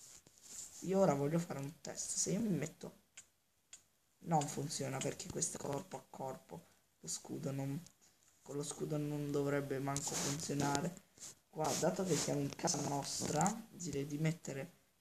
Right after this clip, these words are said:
l'ultima kick. Ah no, non era l'unica, l'ultima. Ce ne avevo già una. Una.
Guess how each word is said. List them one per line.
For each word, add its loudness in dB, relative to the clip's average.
l'ultima 2
kick. -12
Ah -2
no, 2
non 4
era 0
l'unica, -2
l'ultima. -8
Ce -8
ne 2
avevo 6
già 6
una. 2
Una. -2